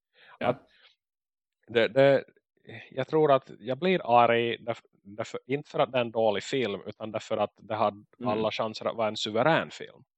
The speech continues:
Speaker 2: En riktigt trendsättande
Speaker 1: Ja.
Speaker 2: film. En, en film som man ska blicka tillbaka på de kommande tio, tjugo åren och säga att, "Ah, men titta. Titta vad de, vad de spekulerar rätt i de här fallen."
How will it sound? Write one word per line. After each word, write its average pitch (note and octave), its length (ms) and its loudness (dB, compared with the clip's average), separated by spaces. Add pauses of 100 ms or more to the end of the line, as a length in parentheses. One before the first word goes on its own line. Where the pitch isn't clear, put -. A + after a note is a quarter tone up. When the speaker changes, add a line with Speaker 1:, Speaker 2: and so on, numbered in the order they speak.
(140)
Speaker 2:
En G#2+ 100 -8
riktigt G#2+ 280 -10
trendsättande G2+ 760 -2
Speaker 1:
Ja. F2+ 60 -6
Speaker 2:
film. F#2 220 -8
En, A2+ 120 -6 (280)
en C3 140 -6
film D3+ 320 2
som A#2 360 -4
man A2+ 140 0
ska - 180 -12
blicka A#2 320 -6
tillbaka A#2+ 460 2
på G#2 220 0
de G#2 200 -4
kommande G#2+ 480 -4
tio, G#2+ 280 -4
tjugo A#2+ 320 0
åren C3 200 4
och G2 60 -8
säga F#2+ 160 -2
att, G2 60 -10 (320)
"Ah, A2 200 2
men G#2+ 160 -6
titta. - 520 -6 (200)
Titta D#3 280 -8
vad D3+ 140 2
de, G#2 380 -4 (760)
vad C3+ 140 0
de C3+ 120 2
spekulerar B2 680 2
rätt D3 300 0
i F#2+ 60 -8
de F#2+ 140 -10
här D3+ 120 -2
fallen." C#2+ 440 -6